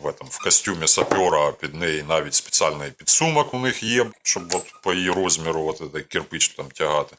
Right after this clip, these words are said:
Ну, вона досить важка. Вже десь поруч з К П М третіми я її не важив, ну, такий кирпич, скажімо так. Я б не дуже б хотів її тягати в тому підсумку на собі. Віхар у нас важить менше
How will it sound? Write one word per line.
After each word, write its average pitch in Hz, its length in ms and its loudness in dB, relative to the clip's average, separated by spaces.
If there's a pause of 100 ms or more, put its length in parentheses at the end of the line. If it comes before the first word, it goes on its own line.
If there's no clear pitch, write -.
Ну, 131 160 0
вона 135 260 2
досить 95 340 0
важка. - 360 -2 (240)
Вже 78 520 0
десь 71 260 0
поруч 107 400 0
з - 80 4
К - 100 -6
П 82 280 0
М 71 200 -6 (340)
третіми 65 500 -6
я 69 120 -12
її 67 160 -16
не 92 140 -10
важив, 98 460 0
ну, 73 240 -8 (380)
такий - 240 -8
кирпич, - 420 -4
скажімо 69 400 0
так. 76 160 -2
Я 123 140 6
б 98 100 -8
не 104 160 -2
дуже 76 260 -4
б - 60 -14
хотів 107 360 -2
її 87 120 -2
тягати 82 400 0
в - 120 -8
тому 73 160 -8
підсумку - 520 -2
на 65 80 -18
собі. - 320 -2 (160)
Віхар 98 380 2
у 82 80 0
нас 92 300 4
важить 78 380 2
менше 65 280 -6